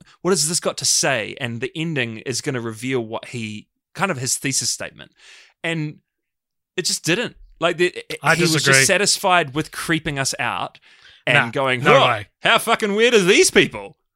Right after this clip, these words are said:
Speaker 2: This movie is about, um, how, how, how to recognize you're in a toxic relationship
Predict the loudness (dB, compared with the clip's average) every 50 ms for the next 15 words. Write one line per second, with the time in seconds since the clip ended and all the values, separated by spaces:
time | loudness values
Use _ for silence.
0 | _ _ _ _ _ _ _ _ _ _ _ _ _ -12 -4 0 2 2 2 2
1 | 2 4 4 4 4 2 2 2 0 0 0 0 2 2 2 2 2 0 0 0
2 | 2 2 2 0 -4 -8 -12 -14 -20 -20 _ _ _ _ _ _ -6 -2 0 0
3 | 0 0 0 -4 -4 -2 -2 -2 -2 -4 -2 0 0 0 0 0 -4 -4 -4 -4
4 | -4 -4 0 2 2 2 2 0 -2 -2 -2 -2 -4 -4 -4 -4 -4 -4 -6 -6
5 | -6 -6 -6 -4 -4 -4 -4 -6 -8 -10 -10 -10 -12 -12 -14